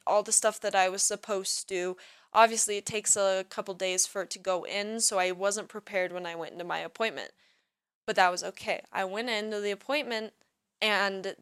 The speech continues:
she had a bucket of fidget toys, which is literally heaven if you have any sort of anxiety, autism,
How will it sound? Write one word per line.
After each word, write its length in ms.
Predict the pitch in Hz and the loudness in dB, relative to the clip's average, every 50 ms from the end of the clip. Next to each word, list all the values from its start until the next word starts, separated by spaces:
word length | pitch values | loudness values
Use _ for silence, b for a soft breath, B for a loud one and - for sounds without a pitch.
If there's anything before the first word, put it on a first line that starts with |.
| - - | -18 -20
she 240 | - - - - 233 - | -16 -16 -16 -12 -8 -4
had 240 | - - 311 320 | 0 2 2 2
a 60 | 302 226 | 2 0
bucket 320 | - 233 240 - 247 226 | -2 -4 -4 -4 -4 -6
of 80 | 214 - | -6 -6
fidget 320 | - - 311 233 233 - | -6 -6 -4 -4 -6 -8
toys, 360 | - 214 196 180 175 175 180 | -8 -6 -6 -6 -6 -8 -8
which 200 | 185 214 220 - | -8 -8 -6 -4
is 140 | 226 214 214 | -4 -4 -2
literally 380 | 226 277 330 359 359 302 254 226 | -2 -2 0 0 0 0 0 -2
heaven 540 | - - 226 233 214 196 190 180 185 185 B B B B B B B B | 0 2 4 4 4 2 0 -2 -2 -6 B B B B B B B B
if 140 | - 233 233 | -4 -2 0
you 140 | 240 262 240 | 0 0 2
have 300 | - 254 240 226 214 190 - | 4 6 6 6 6 4 2
any 200 | - 220 226 220 | 0 2 0 0
sort 240 | - - 220 208 208 | -2 -2 -2 -2 -2
of 100 | 196 - | -2 -2
anxiety, 720 | 208 208 202 196 202 196 190 196 196 190 190 196 185 175 B B B B B B - | -4 -4 -2 0 2 4 4 4 4 2 0 -2 -4 -6 B B B B B B 2
autism, 600 | 208 202 202 - - 196 185 - 185 180 180 | 2 2 2 2 0 -2 -2 0 0 -2 -4